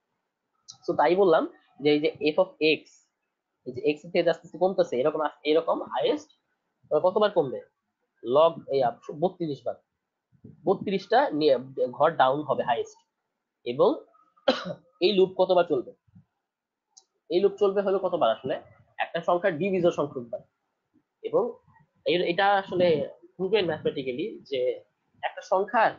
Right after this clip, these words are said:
এরকম ধরো integer, একটা normal ইন্টিজারের two to the power thirty-two, মানে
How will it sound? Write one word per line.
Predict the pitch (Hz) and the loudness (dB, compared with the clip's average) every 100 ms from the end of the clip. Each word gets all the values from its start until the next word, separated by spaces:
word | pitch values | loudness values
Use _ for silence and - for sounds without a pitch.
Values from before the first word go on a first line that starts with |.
| - 147 | -6 -4
এরকম | 156 143 147 | -4 -4 -4
ধরো | 156 160 | -2 0
integer, | 185 185 165 131 | 0 2 2 2
একটা | - 135 | 0 -2
normal | 139 151 170 | 0 0 -2
ইন্টিজারের | 175 170 175 185 107 _ _ _ _ _ _ | -2 2 2 2 0 _ _ _ _ _ _
two | 151 | -12
to | 147 | -6
the | 160 | 0
power | 165 175 | 0 2
thirty-two, | 160 151 147 | 0 0 -2
মানে | 127 | -2